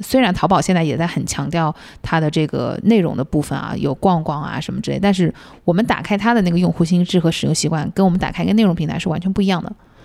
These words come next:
对，然后所以我觉得一个手机屏幕的局限，一个产品的局限，可能让他们没有办法真的把两件事情同时做得很好。所以其实刚刚我们讲了两种特别主流的变现模式，一种是广告，对不对？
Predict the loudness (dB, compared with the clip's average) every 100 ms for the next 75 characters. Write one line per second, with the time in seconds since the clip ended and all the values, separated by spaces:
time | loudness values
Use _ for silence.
0 | -20 -18 -4 -2 -2 -2 0 4 4 4
1 | 4 4 2 0 0 4 6 4 2 -2
2 | _ _ -6 0 0 2 0 0 0 2
3 | 4 4 2 -2 -4 0 2 2 -2 -12
4 | -16 -2 2 2 0 -4 -2 -2 -4 -2
5 | 0 -2 -2 -4 -2 -2 -2 -2 0 0
6 | 2 0 2 0 2 0 -2 -2 2 2
7 | 0 -4 -4 -4 -4 -6 -6 -4 -6 -4
8 | -8 -8 -10 -14 -18 -20 _ -2 0 2
9 | 0 2 2 2 0 -2 -4 -4 -4 -4
10 | -6 -2 -2 0 -4 -6 -8 -8 -4 -4
11 | -4 -6 -8 -8 -4 -2 -2 -4 -4 -6
12 | -6 -8 -4 -2 -2 -6 -6 -8